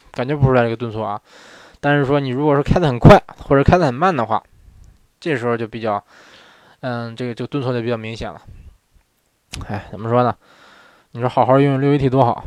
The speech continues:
是不是？从大众，大众开了个头，开始以后这一系，这么多厂商就开始都跟风了，为了这个降成本，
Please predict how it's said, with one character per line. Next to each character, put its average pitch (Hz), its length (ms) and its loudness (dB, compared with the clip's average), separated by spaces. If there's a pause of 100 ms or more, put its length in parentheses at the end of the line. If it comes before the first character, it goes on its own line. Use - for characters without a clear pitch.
是 - 100 -14
不 117 60 -10
是？ 113 140 -10 (260)
从 123 160 -6
大 127 140 6
众， 123 180 4 (140)
大 147 100 4
众 143 140 6
开 - 160 0
了 139 80 2
个 131 40 2
头， 113 260 4 (340)
开 135 180 2
始 131 80 -2
以 127 120 -2
后 143 220 4
这 135 80 0
一 131 460 -2
系， 139 180 -6 (280)
这 139 100 -6
么 131 80 -2
多 135 100 2
厂 117 200 2
商 127 180 2
就 123 80 -4
开 127 140 -8
始 117 120 -6
都 113 120 -6
跟 123 200 -2
风 123 160 0
了， 113 140 -6 (760)
为 120 180 -2
了 107 360 -2
这 110 120 -10
个 113 80 -6
降 123 200 -2
成 120 160 0
本， 90 240 -6